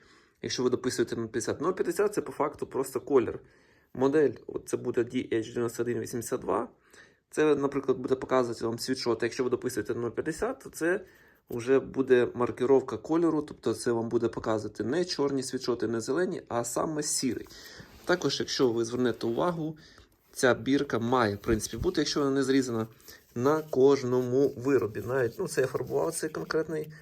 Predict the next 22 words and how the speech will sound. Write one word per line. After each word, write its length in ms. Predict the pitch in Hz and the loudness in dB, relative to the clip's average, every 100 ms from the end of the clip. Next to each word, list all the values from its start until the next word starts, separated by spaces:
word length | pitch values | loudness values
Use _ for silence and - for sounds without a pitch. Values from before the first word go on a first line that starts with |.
| - _ | -20 _
худак, 500 | - 147 143 147 - | -2 2 2 0 -8
не 100 | 127 | -6
звертайте 420 | 127 120 123 123 | -4 -2 -2 0
увагу. 360 | 123 127 131 117 - - - | 0 0 -2 -10 -14 -20 -14
Ось 160 | 180 | -6
цього 180 | - 135 | 2 2
пише 380 | 131 - - - | 2 -4 -6 -6
ще 260 | - - - - _ _ _ _ _ | -4 -6 -6 -12 _ _ _ _ _
код. 340 | - 139 123 - - - - _ - _ - - - - - - - - | 2 4 4 0 -18 -20 -20 _ -20 _ -20 -20 -20 -12 -8 -6 -6 -6
Тобто 280 | - - 113 | -6 -4 -2
на 120 | 131 | 0
кожному 500 | 139 123 107 - - - - - _ _ - | 4 4 2 -4 -10 -16 -20 -20 _ _ -6
виробу 600 | 113 175 180 175 165 170 - - | 2 2 2 4 2 2 -8 -12
є 360 | 104 113 143 - | -6 0 0 0
така 420 | - - 120 127 - | -4 -2 0 -2 -4
бірка. 560 | 120 170 135 - - - _ - - - - _ _ | -8 2 2 2 -8 -10 _ -20 -20 -20 -20 _ _
І 80 | 120 | -4
якщо 340 | 151 135 - 135 | -2 0 4 4
ви 80 | |
вбиваєте 580 | 127 123 131 127 110 107 | 4 6 8 8 4 0
цей 240 | - 113 104 | -2 -2 2
код 440 | 123 131 - - | 4 4 0 -12